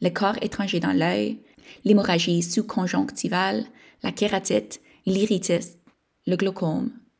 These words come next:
la cellulite orbitale ou préseptale et une brûlure chimique. Une anamnèse approfondie du patient et un examen des yeux peuvent fournir des indices sur l'étiologie.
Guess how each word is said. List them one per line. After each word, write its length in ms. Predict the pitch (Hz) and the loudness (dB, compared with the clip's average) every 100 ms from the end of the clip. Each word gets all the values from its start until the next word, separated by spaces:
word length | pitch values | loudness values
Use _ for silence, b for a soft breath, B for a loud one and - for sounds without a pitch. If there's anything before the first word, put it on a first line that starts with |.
| - | -6
la 80 | |
cellulite 520 | 180 - 180 175 175 - | -2 0 0 0 -4 -6
orbitale 540 | 180 - 170 185 196 | -8 -8 -8 -8 -6
ou 20 | 190 | -8
préseptale 720 | - 165 - - 160 202 226 - b _ _ - | -8 -10 -10 -8 -6 -6 -8 -10 b _ _ -14
et 140 | - 175 | -4 0
une 100 | 175 | 0
brûlure 380 | 170 170 170 170 | 0 0 0 0
chimique. 540 | - 277 269 - - _ _ _ _ B B B 208 | -2 -4 -6 -18 -20 _ _ _ _ B B B 2
Une 120 | 208 | 4
anamnèse 440 | 214 269 240 190 - | 8 8 8 4 -2
approfondie 500 | 196 233 240 226 175 | -2 0 4 4 2
du 100 | 170 | -2
patient 380 | 170 170 - - - | -6 -4 -4 -6 -4
et 80 | 185 | -2
un 80 | 185 | -2
examen 340 | 180 214 214 | 0 2 2
des 240 | 208 170 | 2 -2
yeux 260 | 151 180 - _ | -4 -8 -12 _
peuvent 180 | - 208 | -2 0
fournir 400 | - 196 190 214 | 0 -2 0 0
des 220 | 220 214 | 0 0
indices 360 | 175 170 180 - | -2 -4 -8 -8
sur 200 | - 254 190 | -8 -6 -4
l'étiologie. 720 | 180 - 170 175 - - | -4 -2 -2 -2 -6 -10